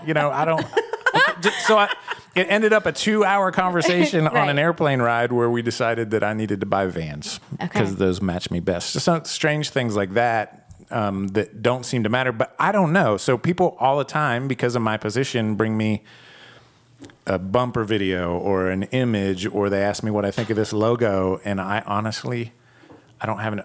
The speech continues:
Speaker 1: I don't even know how to engage culture because
Speaker 2: Yeah.
Speaker 1: I don't know what, so I don't know. I mean, that's
Speaker 2: Yeah.
Speaker 1: why I, I, that's why I always turn to Steve, <laughs> you know?
Speaker 2: Do you
Speaker 1: Like
Speaker 2: feel like it's your age that discounts you?
Speaker 1: No,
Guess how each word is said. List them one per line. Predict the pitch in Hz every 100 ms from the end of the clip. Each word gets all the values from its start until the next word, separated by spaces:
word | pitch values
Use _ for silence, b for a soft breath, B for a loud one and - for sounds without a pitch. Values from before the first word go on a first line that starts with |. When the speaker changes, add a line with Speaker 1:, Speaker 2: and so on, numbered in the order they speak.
| -
Speaker 1:
I | 110
don't | 135
even | 143 143
know | 143 127
how | - 98 113
to | 120 78 76
engage | 80 71 73 -
culture | - - - 131 -
because | 101 101
Speaker 2:
Yeah. | 180
Speaker 1:
I |
don't | 107 113
know | 107 107
what, | 95 92 90 - _ _ _ _ -
so | - 95
I |
don't | 98 101
know. | 123 90
I | 110
mean, | 110
that's | 113 180
Speaker 2:
Yeah. |
Speaker 1:
why | 107 101 104 107 113 - -
I, | 85 90
I, | - _
that's | 95 -
why | - 92
I |
always | 87 95
turn | - 101
to | 95
Steve, | - 127 123 95 -
<laughs> |
you | 208
know? | 147 147 143 - -
Speaker 2:
Do |
you | 240
Speaker 1:
Like | 254
Speaker 2:
feel | 277 247
like | 226
it's | 220 -
your | 196 -
age | 180 185 233 -
that | 285
discounts | - 294 - 294 285 -
you? | 302 311 - -
Speaker 1:
No, | 190 196 131 101 87